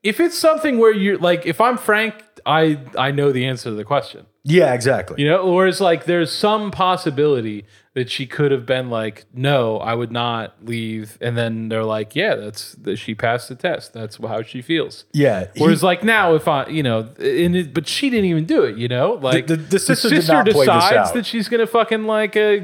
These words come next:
Speaker 1: sell her out. Terrible, dude. That is, I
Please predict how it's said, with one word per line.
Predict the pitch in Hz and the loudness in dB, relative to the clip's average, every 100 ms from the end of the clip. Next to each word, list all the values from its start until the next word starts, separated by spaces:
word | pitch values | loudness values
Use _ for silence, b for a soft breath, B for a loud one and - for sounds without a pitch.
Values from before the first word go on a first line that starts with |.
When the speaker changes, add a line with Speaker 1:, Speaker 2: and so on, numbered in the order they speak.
| 165 | -6
Speaker 1:
sell | - 220 214 214 | -4 0 2 4
her | |
out. | 220 226 135 131 B B _ | 2 2 0 -4 B B _
Terrible, | - 170 104 98 101 | -2 0 0 -4 -10
dude. | 104 104 107 | -8 -10 0
That | 151 170 | 2 2
is, | 127 - - - | 0 -8 -16 -4
I | 131 143 123 | -2 0 -2